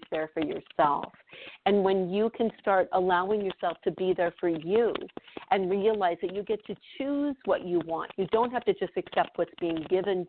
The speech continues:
to you, then the right kind of people will show up. As far as this relationship, you know, I feel like this person is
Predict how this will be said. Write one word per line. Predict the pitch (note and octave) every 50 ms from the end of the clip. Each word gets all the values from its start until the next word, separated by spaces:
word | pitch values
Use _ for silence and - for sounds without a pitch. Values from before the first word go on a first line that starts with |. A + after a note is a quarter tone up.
| -
to | -
you, | E3 D#3+ D#3 - - - - - - _ - - - - - - -
then | F3+ E3 G#3+ G#3 G#3+ A#3 B3
the | A#3 G3+
right | G3+ F#3+ F3 - -
kind | G#3 F#3+ F3+
of | F3+ -
people | - B3 A#3 - G#3 F#3
will | E3+ E3+ E3 - -
show | - G3+ F3 E3 F3
up. | G#3 G#3 - - - - - - - - -
As | - G#3+ G#3+ -
far | - A3+ A#3 A#3+
as | A#3 A#3 -
this | G#3+ - -
relationship, | G#3+ G3 G3 G#3+ A#3+ C4+ - - D4 C#4 C4+ - - G#3+ F#3 E3+ - _ _ _ _ - _ -
you | G#3+ A3
know, | G#3 G#3 G3 - -
I | - G#3 G3+ G3+
feel | - B3+ C4+ C4+
like | C4 A3+ A3
this | - G3+ - -
person | - B3+ C4 C4 - A#3 G3
is | F3+ F#3